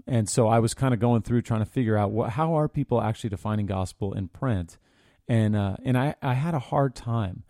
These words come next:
You know, one, one place, um,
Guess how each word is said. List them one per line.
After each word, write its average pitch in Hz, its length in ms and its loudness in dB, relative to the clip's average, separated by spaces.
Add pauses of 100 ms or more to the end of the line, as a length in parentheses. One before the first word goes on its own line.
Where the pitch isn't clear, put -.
(320)
You 117 120 2
know, 120 120 6
one, 139 400 4
one 143 220 0
place, 127 480 0
um, 104 500 -2